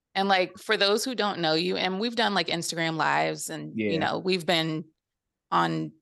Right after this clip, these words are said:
Speaker 1: I G together and whatnot, but, like, for those who don't know you, they would not
Speaker 2: Mm-hmm.
Speaker 1: know this stuff. They would not know.
Speaker 2: No.
Speaker 1: And, like, you're very mellow, you're very, like, level-headed, and you seem to do a lot for your community, and you've been doing these things. And, like,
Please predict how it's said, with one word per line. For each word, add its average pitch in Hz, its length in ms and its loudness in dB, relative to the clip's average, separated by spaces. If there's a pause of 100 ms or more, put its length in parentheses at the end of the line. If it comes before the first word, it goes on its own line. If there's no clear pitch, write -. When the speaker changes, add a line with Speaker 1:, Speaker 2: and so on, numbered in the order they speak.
Speaker 1:
I 160 140 2
G 165 140 -2
together 156 280 2
and 156 100 0
whatnot, 156 360 0
but, 170 120 2
like, 165 140 2
for 202 140 0
those 196 240 4
who 254 100 -2
don't 202 280 0
know 180 160 2
you, 170 500 -4 (360)
they 214 120 4
would 294 120 0
not 285 100 4
Speaker 2:
Mm-hmm. 247 80 0
Speaker 1:
know 254 140 6
this 226 180 2
stuff. - 300 -2
They 196 100 4
would 214 120 4
not 208 260 0
know. 180 560 4 (380)
Speaker 2:
No. 123 120 -2
Speaker 1:
And, 175 120 2
like, 170 180 2
you're 190 120 4
very 185 320 4
mellow, 208 360 4
you're 196 180 2
very, 175 420 2
like, 160 320 -2 (640)
level-headed, 175 760 2 (600)
and 180 240 0
you 196 120 -2
seem 202 300 0
to 220 100 -4
do 202 140 4
a 190 40 6
lot 170 240 4
for - 80 -6
your 175 140 0
community, 160 640 -4
and 170 160 -2
you've 170 160 -4
been 185 260 2
doing 170 340 2
these 170 260 -4
things. 165 520 -2
And, 170 180 0
like, 160 280 -2